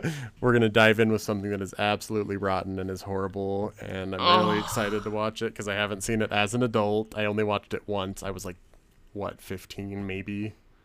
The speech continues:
Speaker 2: Um, I watched it when I was, like, twelve and I didn't like it, so.
Speaker 1: Yeah, I'm, oh, I cannot wait, like, for us to watch it together. What a fucking,
Speaker 2: <laughs>
Speaker 1: it's gonna be so bad. I'm so excited.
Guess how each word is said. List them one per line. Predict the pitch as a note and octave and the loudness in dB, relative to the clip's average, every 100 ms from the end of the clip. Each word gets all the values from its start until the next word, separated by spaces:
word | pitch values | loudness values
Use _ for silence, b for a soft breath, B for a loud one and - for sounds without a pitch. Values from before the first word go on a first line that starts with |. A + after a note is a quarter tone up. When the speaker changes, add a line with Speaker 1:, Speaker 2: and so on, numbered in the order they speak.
| b b b b b b b b | b b b b b b b b
Speaker 2:
Um, | F#3+ F3+ F3+ | 2 2 4
I | F3 F#3 | 2 4
watched | F#3+ F#3 F3+ - | 4 4 2 0
it | F#3 | 0
when | F3 D#3+ | 0 0
I | D#3+ | 0
was, | E3 | 0
like, | E3+ D#3+ | -2 -4
twelve | - D#3+ D3 D3+ | -4 -2 -2 -2
and | D#3 | -4
I | C#3+ | -6
didn't | D3 - | -8 -6
like | A2 F2+ C#2+ | -6 -6 -8
it, | C#2+ - | -8 -8
so. | - C3 B2 D#3 B B - | -8 -6 -8 -12 B B -6
Speaker 1:
Yeah, | G#2+ F2 | 2 2
I'm, | A#1+ G#2 G#2 F2 - _ _ _ _ - | 4 2 0 -4 -10 _ _ _ _ -10
oh, | A2 G2+ - - | -8 -6 -8 -10
I | |
cannot | - G2 E2+ | -6 -4 -4
wait, | F2+ F2+ F#2 - - B B B - | -2 -4 -4 -8 -20 B B B -10
like, | G2+ G2 F#2 - | -4 -4 -4 -6
for | G2 | -6
us | F#2 - | -6 -4
to | |
watch | G2+ F2 D2 | -4 -4 -6
it | |
together. | G#2 F#2 F2+ G2 G2 - - - | -10 -8 -6 -8 -8 -16 -20 -12
What | G2 | -8
a | G2 | -8
fucking, | G#2 G2 G2+ G#2+ - | -4 -4 -2 -4 -8
Speaker 2:
<laughs> | - | -12
Speaker 1:
it's | A2+ - | -12 -6
gonna | A2 | -4
be | G#2 | -4
so | G2+ G#2 F#2 | -6 -6 -6
bad. | F2 F2 | -6 -8
I'm | F#2 | -8
so | G2 A2+ | -8 -8
excited. | B2 F2+ F2 | -8 -10 -10